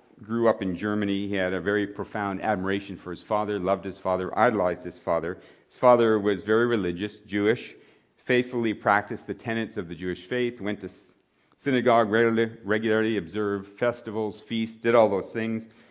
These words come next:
In his teen years, the family moved to another town. There wasn't a synagogue in the other town, but there was a Lutheran church,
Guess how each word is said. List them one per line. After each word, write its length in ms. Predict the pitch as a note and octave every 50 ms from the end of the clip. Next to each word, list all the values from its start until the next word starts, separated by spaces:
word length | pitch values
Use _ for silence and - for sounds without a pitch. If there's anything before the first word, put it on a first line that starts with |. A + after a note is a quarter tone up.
| _ _ _ _ -
In 100 | B2+ A#2
his 140 | A2+ A2 A2+
teen 280 | - - F#3 F#3 F3+
years, 300 | E3 C#3 C3+ B2+ B2 B2
the 100 | - A#2
family 320 | G#2 - C3 B2 B2 A#2 A2+
moved 320 | A2 A#2 B2+ C3 B2+ B2+
to 60 | B2+
another 260 | A#2 G#2+ A2 G#2+ G#2+ G2+
town. 500 | G2+ - A#2 A2 G2 F#2+ F#2+ G2 G2+ G#2 -
There 260 | - - _ - G#2+
wasn't 220 | B2 B2+ A#2+ B2+
a 40 | A#2
synagogue 600 | - - - D3 C#3 C3 G#2+ G#2+ G#2 G2+ G#2 G2+
in 80 | G2+ G2+
the 80 | G2+
other 140 | G#2 G2 F#2+
town, 280 | F#2 - A2 G#2 G2 G2
but 120 | G#2 G#2
there 100 | G#2+ G#2
was 300 | G2 G2+ G#2+ G#2+ G2+ -
a 100 | - -
Lutheran 440 | G2 F#2+ G#2 G#2 G#2 - F#2 F2+ F#2
church, 460 | - - - D3 G#2 F#2 - - -